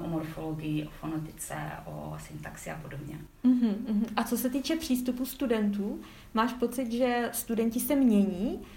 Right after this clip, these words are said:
Speaker 2: a nebo že ten základ zůstává stále stejný a že studenti dnes jsou úplně stejní, jako byli třeba před deseti nebo dvaceti lety?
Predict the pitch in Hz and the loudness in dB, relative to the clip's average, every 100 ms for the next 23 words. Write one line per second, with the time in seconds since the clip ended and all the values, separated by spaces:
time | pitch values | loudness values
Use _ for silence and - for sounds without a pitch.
0 | - - 208 196 196 202 202 208 226 220 | -18 -4 0 2 6 6 6 4 2 2
1 | 208 202 269 202 165 - 214 196 196 202 | 2 4 4 4 2 0 -2 -2 -2 0
2 | 196 202 202 190 175 185 - 196 185 190 | 2 2 0 -2 -2 -4 -4 -4 -4 -4
3 | 185 180 208 202 214 208 214 254 208 202 | -6 -2 -4 -2 2 2 4 0 4 4
4 | 190 - - 247 202 202 220 240 - 196 | 4 0 0 0 0 0 0 0 2 2
5 | 202 208 190 208 202 196 190 - 202 202 | 4 4 2 -2 -2 -2 -4 -2 -2 0
6 | - 202 170 - 208 208 202 208 202 190 | -2 -2 -4 -2 -2 4 6 6 4 -2
7 | 208 202 214 185 175 | -4 0 0 0 -2